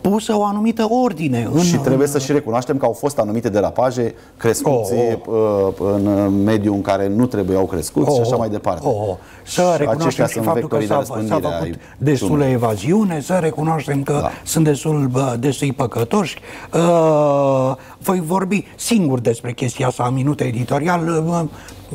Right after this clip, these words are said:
Speaker 1: știți că la, la final vine bomboana pe colivă. Uh, mesajul dumneavoastră pentru fermierii membri ai Federației Proagro, acum la final de ediție.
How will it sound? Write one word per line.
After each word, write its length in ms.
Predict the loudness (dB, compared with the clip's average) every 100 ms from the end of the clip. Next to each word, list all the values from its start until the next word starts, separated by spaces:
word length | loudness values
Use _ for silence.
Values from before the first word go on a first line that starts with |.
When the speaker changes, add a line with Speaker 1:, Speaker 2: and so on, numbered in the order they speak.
| -10
Speaker 1:
știți 320 | -4 0 -2
că 240 | -2 -4 -4
la, 160 | -2 -2 -4 -4
la 140 | -4
final 360 | -4 -2 -2 -4 -14 -20 -16
vine 260 | -4 0 2
bomboana 440 | 2 2 0 0
pe 100 | -2
colivă. 480 | 0 0 0 -4 -10 -18 -20 -18 -8 0
Uh, 520 | 2 4 2 0 -4 -2
mesajul 420 | 0 0 -2 0
dumneavoastră 460 | 0 2 0 -4 -6
pentru 520 | -2 -2 -2 -4 -4
fermierii 580 | -4 -2 0 0 0 -2 -6 -6
membri 540 | 0 2 2 0 -4 -4
ai 160 | -4
Federației 560 | -4 -4 -2 -4 -4 -8
Proagro, 440 | -4 -4 -4 -10 -20 -20 -20 -20 -20 -20 -20 -20 -4
acum 280 | -2 -2 -2
la 120 | -4
final 300 | -4 -4 -2
de 100 | -2
ediție. 540 | -2 -4 -8 -12 -14